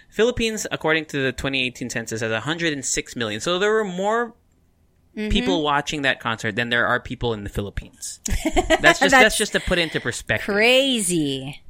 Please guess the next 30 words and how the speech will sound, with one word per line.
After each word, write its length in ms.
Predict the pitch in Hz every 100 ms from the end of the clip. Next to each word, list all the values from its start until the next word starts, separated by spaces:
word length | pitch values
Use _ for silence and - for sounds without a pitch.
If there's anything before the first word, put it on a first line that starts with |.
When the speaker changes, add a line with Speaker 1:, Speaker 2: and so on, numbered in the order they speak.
| -
Speaker 1:
Wild, 640 | - - - 185 165 104 90
no? 280 | 101 165 214
Speaker 2:
And 280 | 247 247 247
the 60 |
thing 220 | 269 440 392
is, 140 | 349
so 80 | 311
a 100 | 285
lot 220 | 339 440
of 60 | 427
things 180 | 370
happened. 340 | 359 349 339 262
They, 200 | 240 226
they, 280 | 196 233 240
they, 220 | 208 -
they 180 | 226 240
performed 480 | - 247 262 254 208
a 20 |
lot 220 | 196 226
of 80 | 247
their 140 | 240 240
songs 560 | - 202 208 262 -
from 180 | - 202
the 140 | 202 -
album. 520 | 170 185 190 208 233
They 80 | 214
also 220 | 185 -
performed 420 | - 202 190 175
Dynamite, 800 | 156 139 143 151 165 226 - - - - - -
um, 720 | - 170 160 160 160 165 165